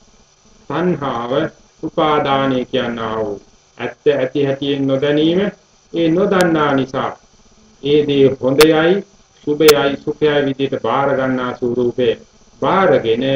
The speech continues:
ඒ දේ ලබා ගැනීමට, දැඩි කොට ලබා ගැනීමට ව්‍යාපාර කරමින්, අනුන් පරෙමින් ඉදිරියට යන්න හදන මේ ගමන, මේකට කෙලෙස් වටේ කියලා කියනවා. මෙන්න මේ ව්‍යාපාරය නිසා අප තුළින් කායික,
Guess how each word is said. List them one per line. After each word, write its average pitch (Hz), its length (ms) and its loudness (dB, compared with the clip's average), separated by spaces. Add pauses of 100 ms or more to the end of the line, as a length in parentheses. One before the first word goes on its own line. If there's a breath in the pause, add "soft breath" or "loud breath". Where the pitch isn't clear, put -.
(420)
ඒ 151 200 2
දේ 139 260 0
ලබා 127 400 -2
ගැනීමට, 135 500 -4 (100)
දැඩි 143 300 -2
කොට 151 160 0
ලබා 123 360 -4
ගැනීමට 131 540 -2
ව්‍යාපාර 113 720 -4
කරමින්, 147 460 2 (460)
අනුන් 147 320 -4
පරෙමින් 131 640 -2
ඉදිරියට 127 400 -6
යන්න 120 240 -6
හදන 117 340 -12
මේ 113 220 -8
ගමන, 123 360 -2 (1300)
මේකට 127 360 -2 (260)
කෙලෙස් 135 320 -2
වටේ 113 380 -6
කියලා 113 220 -10
කියනවා. - 300 -12 (180)
මෙන්න 170 360 0
මේ 151 220 2
ව්‍යාපාරය 110 720 -4
නිසා 165 480 -4
අප 151 180 -10 (100)
තුළින් 139 380 0 (400)
කායික, 123 460 -6